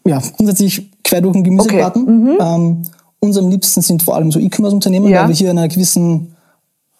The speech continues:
Speaker 1: Basis schneller skalieren können.
Speaker 2: Ja.
Speaker 1: Weil produktspezifisch sozusagen du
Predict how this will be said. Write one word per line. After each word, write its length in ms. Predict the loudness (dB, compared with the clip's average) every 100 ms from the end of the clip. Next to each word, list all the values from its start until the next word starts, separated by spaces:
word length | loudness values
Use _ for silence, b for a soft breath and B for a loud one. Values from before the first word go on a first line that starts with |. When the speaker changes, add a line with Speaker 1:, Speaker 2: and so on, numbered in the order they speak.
| _ _
Speaker 1:
Basis 460 | -4 -2 -2 -4 -6 -6
schneller 320 | -2 0 0
skalieren 320 | 0 0 0
können. 420 | 0 0 -2 -6 _ -4
Speaker 2:
Ja. 260 | -2 -2 -4
Speaker 1:
Weil 400 | -2 0 -2 -4 -8 _ -4
produktspezifisch 920 | -2 -2 -4 -6 -4 -2 0 0 -2
sozusagen 560 | -2 0 0 0 -2 -2
du 260 | -2 -4